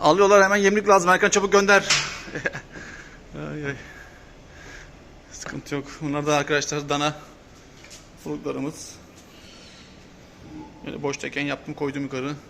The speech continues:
Bu şanlı Türk bayrağımız arkadaşlar. Geçen gün burada iki tane kitleme vardı, alaya gönderdim.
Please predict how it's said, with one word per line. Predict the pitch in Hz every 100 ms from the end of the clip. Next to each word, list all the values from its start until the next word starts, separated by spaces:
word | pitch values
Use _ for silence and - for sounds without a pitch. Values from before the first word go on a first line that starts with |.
| -
Bu | 147
şanlı | 143 143
Türk | 139 151
bayrağımız | 143 139 131
arkadaşlar. | 131 135 135 - 131 - - - - - - - - - - - - - - - - - - - - - - - - - - - - -
Geçen | 147 143 147
gün | 147
burada | 143
iki | 143
tane | - 143 143 - - 160 - - -
kitleme | - - 151
vardı, | 147 131
alaya | 135 139 143
gönderdim. | 131 123 135 170